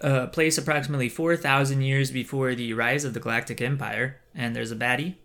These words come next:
of course, Darth Malak, who has unleashed a Sith armada against the Republic, and then you are just a lone soldier in the Republic. You wake on a ship, the Ender Spire, which is under attack from Malak's forces.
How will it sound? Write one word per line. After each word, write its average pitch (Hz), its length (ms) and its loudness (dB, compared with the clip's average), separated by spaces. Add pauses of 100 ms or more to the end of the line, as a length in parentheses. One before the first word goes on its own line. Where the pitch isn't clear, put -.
of 123 160 -4
course, 160 420 -2 (120)
Darth 123 260 -2
Malak, 135 420 -4 (120)
who 123 220 0
has 120 360 -2
unleashed 208 540 -2
a 139 120 0
Sith 190 600 -2
armada 143 580 0
against 139 340 -2
the 143 60 -6
Republic, 135 640 -2 (580)
and 135 320 6
then 135 320 4
you 135 280 0
are 123 340 2
just 127 320 -2
a 123 140 2
lone 139 280 2
soldier 127 360 0
in 120 100 -2
the 117 60 -2
Republic. 113 600 -4 (1160)
You 139 140 2
wake 143 280 2
on 131 320 2
a 123 340 -2
ship, 185 280 -2
the 123 100 -2
Ender 123 220 -2
Spire, 147 520 0 (280)
which 135 180 -4
is 123 60 -4
under 123 200 -2
attack 117 300 -2
from 123 140 -6
Malak's 113 280 -6
forces. 131 720 -2